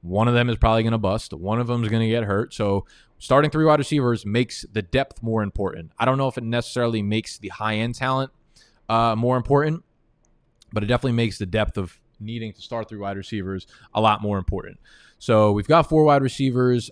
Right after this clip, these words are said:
Uh, I'm, I don't really like any of the running backs in terms of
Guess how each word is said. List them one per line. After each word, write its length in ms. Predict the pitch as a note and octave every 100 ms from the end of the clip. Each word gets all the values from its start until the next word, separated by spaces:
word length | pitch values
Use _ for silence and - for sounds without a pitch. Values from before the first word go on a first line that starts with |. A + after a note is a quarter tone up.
| -
Uh, 320 | G2 G2+ G#2
I'm, 320 | G2 G#2 A2 -
I 80 | G#2+
don't 160 | B2+ A#2+
really 280 | A#2 A2+
like 260 | G#2+ G#2+ G2
any 300 | A2 G#2+ G#2
of 180 | G2 F2+
the 400 | G2+ G2 G2 F#2+
running 260 | G2 G2+ G2+
backs 220 | G#2 G2+
in 100 | G#2
terms 360 | - G2+ G2 F#2
of 380 | F#2 F#2 E2+